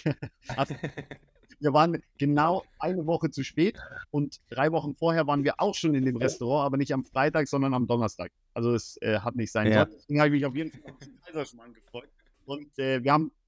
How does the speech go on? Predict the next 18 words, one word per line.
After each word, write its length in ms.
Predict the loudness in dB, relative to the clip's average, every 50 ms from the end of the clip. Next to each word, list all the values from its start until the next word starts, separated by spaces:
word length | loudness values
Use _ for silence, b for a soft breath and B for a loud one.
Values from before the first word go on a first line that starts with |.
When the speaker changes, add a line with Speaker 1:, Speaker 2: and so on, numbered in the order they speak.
| _
Speaker 1:
wirklich 300 | -2 0 0 0 -2 -2
gestern 340 | -2 -2 -2 0 -2 0 0
noch 120 | 0 -2
drüber 220 | -2 0 2 2 2
geredet, 400 | 2 2 2 2 0 0 -4 _
Christine 420 | -14 -20 -10 -4 -2 -2 0 0
auch, 220 | -2 -2 -4 -4 -6
weil 140 | -4 0
wir 200 | 2 2 2 2 0
noch 180 | -2 -4 -4 -4
Bilder 320 | _ 0 2 2 2 2
angeschaut 420 | 0 -2 -4 -2 -2 -2 -2 0 -2
haben, 260 | -2 -2 -2 -4 -6 -6 _ _ _ _ _ _ _ _ _ _ -20 -14 _ -4
dass 200 | -2 -2 -2 -2
Christine 400 | -4 -6 -2 0 0 2 2 2
sehr 140 | 0 0
enttäuscht 460 | -2 -2 -2 -2 -2 -2 -2 -6 -4 -2
war, 240 | -2 -2 -2 -4